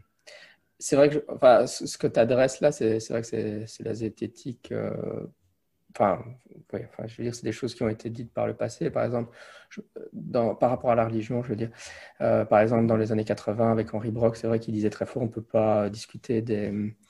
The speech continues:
des choses métaphysiques, on doit se limiter à la science. Enfin, la zététique devrait se limiter à la science, en fait, à la méthode scientifique. Et donc, on peut parler que des pseudosciences. Euh, donc, on pourrait parler des médecines alternatives, mais pas, euh, pas critiquer, euh, tu vois, des, des mouvements,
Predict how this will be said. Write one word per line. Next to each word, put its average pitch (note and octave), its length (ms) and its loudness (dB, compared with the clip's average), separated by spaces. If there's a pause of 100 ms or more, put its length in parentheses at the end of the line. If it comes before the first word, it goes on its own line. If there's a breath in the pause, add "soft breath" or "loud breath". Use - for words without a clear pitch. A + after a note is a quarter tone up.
(400 loud breath)
des D3 80 -6
choses A#2+ 300 -2
métaphysiques, A2+ 680 0
on B2 60 -2
doit A2 140 0
se - 100 -10
limiter A2+ 340 6
à A2 60 8
la G#2+ 100 4
science. A2 440 0
Enfin, G#2+ 100 4
la G#2 80 8
zététique A#2+ 420 4
devrait B2 260 2
se - 120 -6
limiter A#2+ 300 4
à A2+ 40 6
la A2 80 6
science, A2+ 440 -4
en - 60 -6
fait, - 220 -6
à G#2+ 100 0
la G#2 100 2
méthode G#2+ 260 -2
scientifique. A2 680 -4
Et A2+ 60 -2
donc, A2+ 180 -2
on G#2 60 -2
peut A2 120 8
parler G#2+ 220 6
que A#2 60 2
des A2+ 100 -2
pseudosciences. A2 800 -4 (800 loud breath)
Euh, G#2 600 4
donc, A#2+ 200 4
on B2 40 -4
pourrait A#2+ 180 4
parler A2 220 8
des A2+ 60 6
médecines A2 300 4
alternatives, A#2 640 2
mais C3 100 2
pas, A2+ 520 6
euh, G#2+ 260 -4
pas A2 160 -4
critiquer, A2+ 720 -2
euh, G#2 420 -2 (240)
tu - 140 -20
vois, G#2+ 80 -4
des, A2 120 -2
des G#2+ 140 -2
mouvements, G#2+ 580 -2